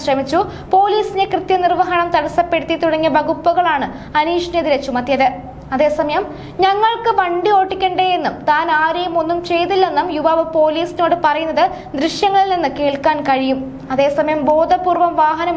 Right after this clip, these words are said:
ഓട്ടിച്ചു കയറ്റിയെന്നാണ് പോലീസ് പറയുന്നത്. വണ്ടൂരിൽ നിന്ന്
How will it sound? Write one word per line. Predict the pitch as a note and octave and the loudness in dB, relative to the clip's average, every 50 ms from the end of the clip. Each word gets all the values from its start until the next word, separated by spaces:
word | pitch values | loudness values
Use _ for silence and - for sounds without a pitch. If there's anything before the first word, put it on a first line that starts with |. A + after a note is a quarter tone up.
| D#4+ D#4 | 2 0
ഓട്ടിച്ചു | D#4 D#4 E4 - - F4 F4 | 0 0 -2 -4 -6 -2 0
കയറ്റിയെന്നാണ് | E4 D#4 D#4+ D#4+ D#4 - F4 F4+ F4 E4 E4 D#4 C#4+ D#4 G4 F#4+ - - - - - | 0 0 0 -2 -2 0 0 0 2 2 0 0 2 2 0 -2 -4 -12 -6 0 2
പോലീസ് | D#4 D#4 D#4 D#4 D#4 D4+ - - C#4+ | 2 2 2 0 -2 -4 -4 -2 0
പറയുന്നത്. | C4+ B3+ C4+ C#4 C4+ C4 D4 C4 - - - - - - - - - - - | 0 0 0 -2 0 0 0 0 0 -4 -12 -16 -18 -18 -18 -16 -4 0 2
വണ്ടൂരിൽ | F#4+ F#4+ F#4+ G4 G#4 A4 A4+ A4 A4+ A4+ A4+ | 2 2 2 2 0 2 2 2 2 2 0
നിന്ന് | A4+ G#4+ A4 | 2 2 2